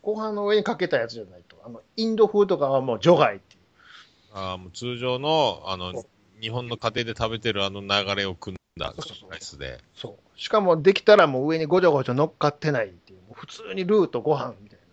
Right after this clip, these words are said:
Speaker 1: な。
Speaker 2: あ、あー、そっかそっか。
Speaker 1: それでうまいのないかなーっていろいろ探してたりしてましたよね。
Speaker 2: ランチで出してましたけどね。
Speaker 1: うん。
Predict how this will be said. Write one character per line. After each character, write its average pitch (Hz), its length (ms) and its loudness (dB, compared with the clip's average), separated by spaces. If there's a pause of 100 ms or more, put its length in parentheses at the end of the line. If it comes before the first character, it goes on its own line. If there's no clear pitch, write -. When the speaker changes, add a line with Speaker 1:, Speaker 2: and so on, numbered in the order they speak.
(160)
Speaker 1:
な。 - 0 -
Speaker 2:
あ、 92 840 -6
あ 85 40 -12
ー、 - 20 -14
そ 85 120 -16
っ 82 60 -16
か 80 160 -18
そ - 100 -20
っ - 140 -20
か。 - 80 -20
Speaker 1:
そ 220 80 -8
れ 240 100 -4
で 240 60 -2
う 233 120 -2
ま 233 160 -2
い 214 60 -2
の 139 140 -4
な 117 120 -4
い 117 80 -8
か - 140 -12
な 123 360 -4
ー - 20 -8
っ - 20 -14
て - 80 -16
い 107 80 -12
ろ 110 120 -12
い - 20 -12
ろ 104 80 -16
探 117 240 -10
し - 120 -18
て - 80 -20
た 92 60 -20
り 90 100 -20
し - 120 -20
て 107 120 -20
ま 104 60 -20
し - 80 -20
た 85 60 -20
よ 87 100 -20
ね。 117 260 -20 (160)
Speaker 2:
ラ 117 200 -4
ン 202 100 -2
チ 98 140 -8
で 87 80 -2
出 95 160 -2
し - 80 -6
て 175 80 -2
ま 220 100 -4
し - 80 -8
た 131 80 0
け 82 100 -4
ど 71 120 -12
ね。 76 80 -10 (640)
Speaker 1:
う 113 300 -4
ん。 90 140 -16